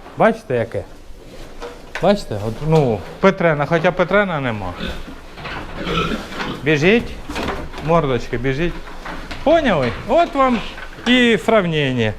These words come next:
І людина тоді мені каже, що ти ото розказуєш, буває, і дзвони. Віки дзвонять, що він ото розказує? Що я не кормив свиней, що я не знаю, що це таке? Я кажу, «А я ж думаю, ну знаєш ти, ну таке ж».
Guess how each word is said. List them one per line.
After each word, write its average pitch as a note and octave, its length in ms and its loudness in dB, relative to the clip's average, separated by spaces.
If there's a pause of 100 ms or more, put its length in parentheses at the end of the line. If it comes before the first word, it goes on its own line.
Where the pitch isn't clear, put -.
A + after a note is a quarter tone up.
(280)
І A#3+ 120 6
людина C#4+ 400 4
тоді C#4 280 2
мені C4+ 280 6
каже, C4 380 4
що D4+ 200 2
ти C#4+ 100 2
ото C4 240 4
розказуєш, A#3 360 4
буває, B3 400 4
і G#3+ 40 4
дзвони. F#3+ 640 4 (1400)
Віки F#3+ 360 2
дзвонять, E3 440 0
що E4 240 4
він D#4+ 120 -2
ото D4 280 2
розказує? E3+ 680 -2
Що E4 180 4
я D4+ 160 2
не D#4 120 0
кормив D4+ 380 2
свиней, D4 320 2
що D#4 120 0
я D4 140 4
не D4 160 0
знаю, C#4+ 240 2
що A#3 140 -2
це G3 140 2
таке? E3 140 -4
Я F#3+ 120 0
кажу, G3 340 -2
«А G3+ 80 4
я G3 140 4
ж E3 80 -6
думаю, F#3+ 240 2
ну G3+ 220 4
знаєш F#3+ 400 2
ти, F#3 160 2
ну F3+ 140 2
таке F3 440 2
ж». - 140 -16